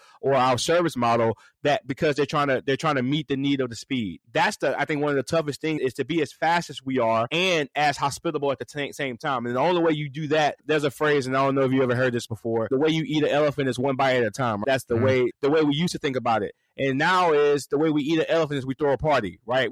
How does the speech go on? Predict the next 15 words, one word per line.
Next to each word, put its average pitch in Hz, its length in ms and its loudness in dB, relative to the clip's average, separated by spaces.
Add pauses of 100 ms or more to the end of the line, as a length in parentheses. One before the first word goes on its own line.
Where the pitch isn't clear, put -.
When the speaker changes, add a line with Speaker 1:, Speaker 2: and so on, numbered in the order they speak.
Speaker 1:
We 143 120 0
throw 160 160 2
as 131 120 -2
many 170 200 -2
people 160 280 -2
at 160 140 2
it - 20 2
as 139 100 -2
possible 151 400 0
till 151 220 0
the 147 180 0
elephant 151 300 0
is 127 80 -6
devoured 127 560 2 (300)
quickly. 135 400 -2